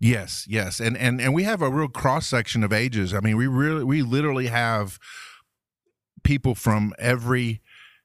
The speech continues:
decade from sixties down through twenties. And that's really cool because we all have different perspectives. But what I've learned in our culture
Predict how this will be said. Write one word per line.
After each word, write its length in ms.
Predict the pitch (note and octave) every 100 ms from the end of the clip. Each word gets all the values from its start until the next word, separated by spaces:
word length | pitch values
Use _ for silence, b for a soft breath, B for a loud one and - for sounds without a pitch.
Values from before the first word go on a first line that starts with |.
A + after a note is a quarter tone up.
| -
decade 560 | G2 A#2 A2+ G#2+ G2 F2+
from 340 | - G2+ F#2+
sixties 680 | F2 - A#2+ - - A#2 G2
down 300 | G#2+ G#2+ G2+
through 140 | G#2+
twenties. 520 | - G#2+ F#2 E2 - - _ b b b
And 160 | A2
that's 240 | C#3+ F#3+ E3
really 200 | E3 B2+
cool 400 | - B2+ E2 - _ _ b b b
because 400 | A2+ - A#2+ G#2
we 140 | B2+
all 180 | B2+ C#3+
have 180 | D3+ B2+
different 260 | C3+ C3 A2+
perspectives. 540 | G#2+ C#3 C#3 - G2
But 140 | G2 G#2
what 200 | A#2 A2
I've 340 | B2+ E3 A2+
learned 320 | G#2 G#2 G2+
in 80 | G2+
our 180 | B2 F3
culture 520 | - G2 - G2